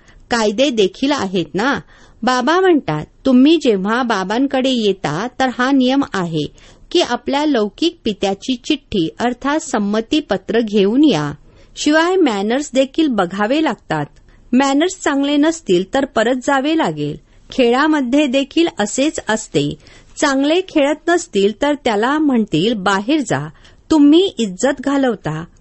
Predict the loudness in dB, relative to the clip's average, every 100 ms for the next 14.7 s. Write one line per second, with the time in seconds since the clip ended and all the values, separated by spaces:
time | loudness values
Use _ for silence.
0 | -16 -6 -6 -2 -4 -2 -2 -2 0 0
1 | 0 2 0 0 -2 -2 -2 -4 -4 -4
2 | -4 -2 -2 0 -2 -2 -2 -2 -2 0
3 | 2 2 0 0 -2 0 0 0 -2 -4
4 | -6 -6 -6 -8 -20 -20 -20 -4 -2 0
5 | -2 -2 -4 0 -2 0 -2 -2 -2 0
6 | 0 2 0 -2 -8 -4 -2 0 -2 -4
7 | -8 -20 _ 0 0 0 0 0 2 2
8 | 0 2 0 2 -2 -4 -2 -2 0 2
9 | 4 2 0 -2 -6 -8 _ -14 -2 -2
10 | 0 -2 -2 0 0 -2 -2 0 0 -4
11 | -4 0 -2 0 0 0 -2 -2 -2 -2
12 | -2 -2 0 0 0 0 0 0 -2 -6
13 | -8 -10 -16 -20 -12 -2 0 0 0 0
14 | 0 0 -2 -4 -6 -2 -4